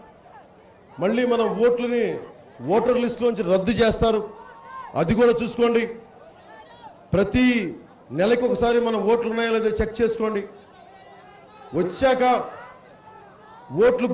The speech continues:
గుద్దేయండి రెండు వేల పంతొమ్మిదికి జనసేనకి. రెండు వేల పంతొమ్మిదిలో ప్రజాప్రభుత్వాన్ని స్థాపిద్దాం.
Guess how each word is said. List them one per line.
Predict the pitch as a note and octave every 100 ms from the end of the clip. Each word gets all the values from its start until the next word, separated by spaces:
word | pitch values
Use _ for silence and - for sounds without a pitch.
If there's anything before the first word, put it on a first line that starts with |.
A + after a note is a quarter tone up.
| A3+
గుద్దేయండి | F#3 - A#3 A3+ F#3 - - - - C#3+
రెండు | F#3+ G#3+
వేల | G#3+ G#3+ F#3+ F#3
పంతొమ్మిదికి | G3 G#3 G#3 G3+ F3+ - - - B2
జనసేనకి. | G3 G#3 G3+ F#3+ D3+ - - - - - - - - - - - - - - - - - - - - - - - - - - - - - - - - - - - C6+ - - A#5+ - - - - - - - - D3+
రెండు | G#3
వేల | A#3+ B3 A#3
పంతొమ్మిదిలో | A3+ A3+ A#3+ A#3+ B3 A#3 - - - - - - - - D#3+
ప్రజాప్రభుత్వాన్ని | F3+ B3 B3 A#3+ A#3+ A#3+ A#3+ A#3
స్థాపిద్దాం. | A#3 A3+ A3+ A3+